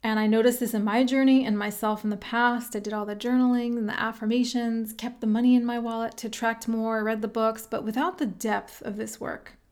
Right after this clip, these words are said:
nothing really shifted until I looked at shadow far differently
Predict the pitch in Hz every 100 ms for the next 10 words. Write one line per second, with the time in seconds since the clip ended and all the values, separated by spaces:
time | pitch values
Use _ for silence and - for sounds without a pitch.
0 | _ _ _ _ 220 262 381 330 254 233
1 | 214 208 - - - 247 _ _ _ _
2 | _ _ _ _ - 214 240 240 240 240
3 | 240 - 214 208 202 - - 214 220 226
4 | 226 226 - _ _ - 208 220 214 208
5 | 202 208